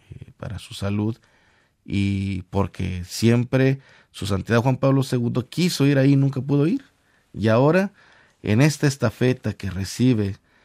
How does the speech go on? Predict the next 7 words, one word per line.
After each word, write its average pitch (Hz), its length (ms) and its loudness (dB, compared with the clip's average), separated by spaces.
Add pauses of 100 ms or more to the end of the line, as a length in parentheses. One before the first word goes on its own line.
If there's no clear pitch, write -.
(220)
eh, 87 520 -8
Santidad 101 680 -2
Benedicto 98 680 -2
dieciséis, 120 680 0
quiere 101 340 -2
hacerse 92 320 -8
presente 101 680 -8